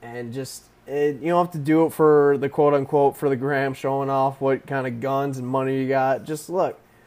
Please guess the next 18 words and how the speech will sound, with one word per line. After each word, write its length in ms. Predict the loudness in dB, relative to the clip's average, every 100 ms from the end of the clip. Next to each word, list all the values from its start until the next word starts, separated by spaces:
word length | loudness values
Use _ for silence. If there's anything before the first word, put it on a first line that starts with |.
| _ _ 0
write 280 | 4 4
music, 680 | 4 2 2 0 0 0 -2 _ _ -8
it's 240 | -8 -4
your 160 | -2 -2
thing. 540 | -2 -2 0 -2 -6 -12 _ -4
Obviously, 840 | 0 0 -2 0 2 4 2 -2 _ _ _ _ -4
uh, 500 | 0 2 2 0 -2 -6 -18 -16
for 180 | -4 0
how 120 | 0
popular 400 | 4 4 4 4
you 180 | 2 4
are, 340 | 6 8 8 6
you're 300 | 2 0 2
good 220 | 2 4
enough 420 | 4 4 4 -2 _ _ _ _ _
to, 520 | 0 2 2 0 -2 -6
you 140 | -12 -10
know 300 | -8 -8